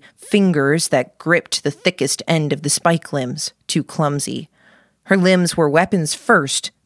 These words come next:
tools second. I gripped the coin purse until the coins within dug into my hand.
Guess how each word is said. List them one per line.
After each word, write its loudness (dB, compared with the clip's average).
tools 0
second. -4
I 0
gripped 0
the 0
coin 2
purse 0
until 0
the -4
coins 0
within 0
dug 2
into -4
my 0
hand. -4